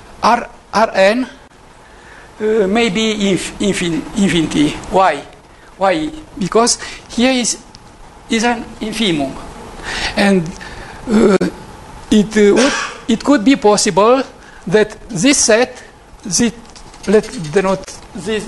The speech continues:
this set be, uh, be the, the, uh, the, the empty set, because, uh, uh, no one can guarantee, can, can guarantee us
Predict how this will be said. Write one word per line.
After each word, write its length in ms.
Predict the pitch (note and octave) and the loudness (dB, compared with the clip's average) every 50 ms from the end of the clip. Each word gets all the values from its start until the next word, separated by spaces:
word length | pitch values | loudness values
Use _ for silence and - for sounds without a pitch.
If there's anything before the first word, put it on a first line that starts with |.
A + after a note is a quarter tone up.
| F#3+ F#3+ | -6 -4
this 320 | A3 A#3 A3+ A3+ G3 F#3 | -4 -2 -2 -2 -4 -4
set 300 | - G3 A3+ B3+ C4 - - - - - - - - - D#3+ | -2 0 -2 -2 -2 -6 -14 -14 -16 -14 -14 -16 -10 -4 0
be, 380 | F3 A3+ A#3 A#3 B3 A#3+ A3+ - - - - - - - - | 2 4 4 4 2 0 -2 -8 -12 -14 -16 -18 -18 -4 2
uh, 320 | G3+ G3+ G3 G3 G3 G3 - - - - - - - - A3+ | 4 6 6 6 4 2 -4 -10 -14 -16 -18 -18 -10 -6 0
be 200 | F3 A3+ A#3 A3+ | 2 2 4 4
the, 280 | E3+ G#3+ G3 F#3+ F#3+ - - - | 2 2 0 0 -4 -6 -10 -12
the, 340 | G#3 D#3 G3 G3+ G3+ G3 G3 | -2 2 2 4 4 2 2
uh, 140 | - A3+ G#3 | 0 -2 -2
the, 280 | - G#3 D#3+ G#3 G#3 - - - F#3 E3 - - A3 | -2 -6 -12 -12 -14 -12 -12 -12 -12 -12 -10 -10 -6
the 160 | E3 G3 A3 | -2 0 0
empty 240 | A3 F#3+ - - D3 | 0 0 -4 -6 -6
set, 340 | - - D#3+ - - - - - - - - - - - - - - - - - - - - - - - - - - - - - - - - - - | -4 -4 -4 -6 -10 -14 -16 -16 -16 -20 -20 -20 -20 -20 -20 -18 -18 -18 -18 -18 -18 -18 -18 -18 -18 -16 -16 -14 -12 -12 -10 -10 -8 -8 -6 0 0
because, 400 | F3+ - G3+ A3 B3 B3+ - - - - - - - - | 2 4 4 4 4 2 0 -4 -8 -18 -20 -18 -2 2
uh, 180 | F#3 G3+ G3 - - - - - - - - - - - - - - D#4 D#4+ | 4 4 4 2 -2 -10 -18 -20 -20 -20 -20 -20 -20 -20 -20 -20 -14 -10 -6
uh, 260 | A3 G#3+ A#3+ G3 G#3 A#3 - - - - | -4 -2 -2 -2 -4 -6 -10 -16 -2 2
no 200 | A#3+ B3+ C#4 C4 | 4 6 6 6
one 420 | A#3+ A#3+ A#3+ A#3+ B3 B3+ A3+ G3+ - - - - - - - | 6 4 4 4 2 0 -4 -8 -14 -20 -20 -20 -16 -2 0
can 300 | A#3 A#3+ A#3 G#3+ F#3 - | 0 0 0 -2 -4 0
guarantee, 800 | G3 G3+ F#3+ F#3+ F3 C#3+ - A3+ A#3+ B3 B3 A#3+ F#3+ F3 E3+ - - - - - - - - A#3+ - - - - - - - - - F#3+ - G3+ G#3 G#3 | 2 2 2 2 0 -2 -2 -2 -2 0 -2 -2 -4 -6 -8 -12 -16 -20 -20 -20 -20 -20 -18 -18 -18 -18 -20 -20 -16 -16 -6 -4 -4 -2 -2 -2 -2 0
can, 300 | A3+ A3+ A3 A3 - - - - - | 0 0 0 -2 -8 -12 -14 -14 -2
can 260 | - B3 A#3 A#3 A3+ | -2 0 0 0 -2
guarantee 460 | G3 G#3 G3 F#3 F3+ D#3 - A3 A#3+ A#3 | 0 2 2 2 0 -2 -2 -2 0 2
us 300 | G3+ G#3 A#3 A#3+ - | 2 2 2 2 0